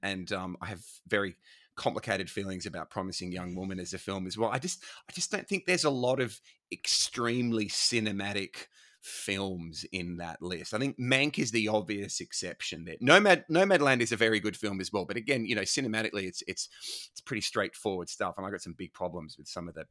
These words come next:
some of the, the production decisions that, that have been made in that. But I just think this is a list of films that is, for, yeah, for want of a better way of putting it, it's lacking cinema.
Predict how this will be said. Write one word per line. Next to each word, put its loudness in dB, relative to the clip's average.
some -8
of -10
the, -6
the -6
production -4
decisions -6
that, -8
that 0
have -4
been 0
made 2
in -4
that. -2
But -4
I 2
just 0
think 2
this 4
is 2
a 10
list 2
of 0
films 0
that -2
is, -2
for, 4
yeah, -4
for 2
want 4
of 2
a 2
better 4
way 6
of 0
putting -2
it, -8
it's -2
lacking 0
cinema. 0